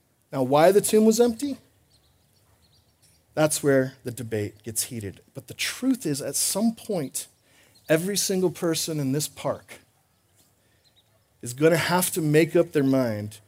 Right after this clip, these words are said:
about why that tomb was empty. And whatever you decide about that is going to have radical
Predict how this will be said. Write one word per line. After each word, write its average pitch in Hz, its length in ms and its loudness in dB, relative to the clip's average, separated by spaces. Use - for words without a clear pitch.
about 127 360 2
why 131 520 0
that 123 220 -8
tomb 104 400 -10
was 95 160 -12
empty. 90 380 -14
And 120 160 -6
whatever 165 300 4
you 220 160 4
decide 202 560 4
about 107 320 0
that 101 280 -6
is 117 140 -12
going 151 240 2
to 151 80 0
have 120 400 0
radical 175 640 2